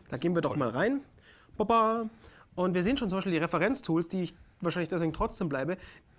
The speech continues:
Speaker 1: äh, brauche, bleiben trotzdem sichtbar. Aber ich kann jetzt hier völlig distraction-free, also ab-,
Speaker 2: Ohne mich
Speaker 1: ab-,
Speaker 2: ablenken zu lassen.
Speaker 1: ablenkungsfrei,
Speaker 2: Ja.
Speaker 1: kann ich halt jetzt an meiner Doktorarbeit, äh, Professor Doktor Wölfler Arbeit,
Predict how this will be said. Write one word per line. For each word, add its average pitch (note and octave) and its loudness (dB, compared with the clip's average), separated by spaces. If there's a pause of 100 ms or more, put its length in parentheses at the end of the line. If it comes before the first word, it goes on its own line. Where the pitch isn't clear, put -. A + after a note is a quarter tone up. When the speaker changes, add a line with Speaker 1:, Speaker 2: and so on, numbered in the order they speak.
Speaker 1:
äh, D#3+ -2
brauche, F#3+ 0
bleiben D#3+ 2
trotzdem C#3 -2
sichtbar. B3 -4 (400)
Aber G#3+ 2
ich - -6
kann G#3 -2
jetzt G#3 -2
hier G3 -2
völlig A3 -4 (340)
distraction-free, A3 0
also D#3+ 0 (1120)
ab-, E3+ 4
Speaker 2:
Ohne F#3+ 6
mich F#3 4
Speaker 1:
ab-, E3+ 6
Speaker 2:
ablenken F#3+ 2
zu E3 4
lassen. F#3 6
Speaker 1:
ablenkungsfrei, F#3 4
Speaker 2:
Ja. D3+ 4 (160)
Speaker 1:
kann G3+ 2
ich G3 -2
halt G3 2
jetzt F#3 -2
an F3 0
meiner D3+ 0 (520)
Doktorarbeit, C#3 -2 (240)
äh, C#3 -4 (220)
Professor D#3 -2
Doktor C#3+ -2
Wölfler D#3 0
Arbeit, D3+ 0